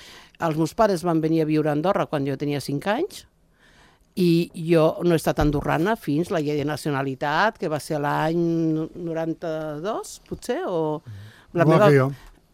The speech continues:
Speaker 1: la meva filla va néixer a Andorra el vuitanta-set i no podia ser andorrana. És a dir, perquè jo no era andorrana. I <laughs> no coneixia res més, la vaig tenir d'anar a la Seu a inscriure a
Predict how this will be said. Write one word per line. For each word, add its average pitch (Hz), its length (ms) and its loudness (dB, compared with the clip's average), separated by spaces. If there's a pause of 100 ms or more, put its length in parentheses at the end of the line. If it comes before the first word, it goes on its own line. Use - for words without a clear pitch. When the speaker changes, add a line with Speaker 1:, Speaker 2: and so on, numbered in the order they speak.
(160)
Speaker 1:
la 175 100 4
meva 180 260 6
filla 180 520 2
va 165 140 0
néixer 160 280 4
a 143 40 2
Andorra 196 360 4
el 175 60 0
vuitanta-set 180 880 0 (400)
i 190 80 2
no 170 120 6
podia 220 260 2
ser - 160 -4
andorrana. 143 520 -6 (460)
És 160 100 -6
a 156 100 0
dir, 139 140 -4 (200)
perquè 135 260 -10
jo 127 40 -8
no 139 80 -8
era 139 140 -6
andorrana. 143 480 0 (720)
I 165 380 2 (240)
<laughs> - 320 -2
no 208 100 0
coneixia 185 480 4
res 160 200 -4
més, 240 300 -2
la 180 140 -4
vaig 170 120 0
tenir 170 360 -2
d'anar 165 240 -4
a 160 60 -2
la 151 60 -2
Seu 190 280 -4
a 175 160 0
inscriure 156 400 -4
a 139 80 -6